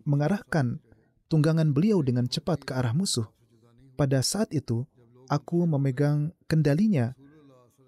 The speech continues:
agar tunggangan itu tidak semakin cepat,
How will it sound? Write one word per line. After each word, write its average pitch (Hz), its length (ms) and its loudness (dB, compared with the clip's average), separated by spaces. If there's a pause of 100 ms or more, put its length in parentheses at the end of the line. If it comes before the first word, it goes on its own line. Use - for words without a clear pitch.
(540)
agar 139 480 2 (400)
tunggangan 151 400 2
itu 165 240 0
tidak 127 320 -2
semakin 175 400 -2
cepat, 135 320 -2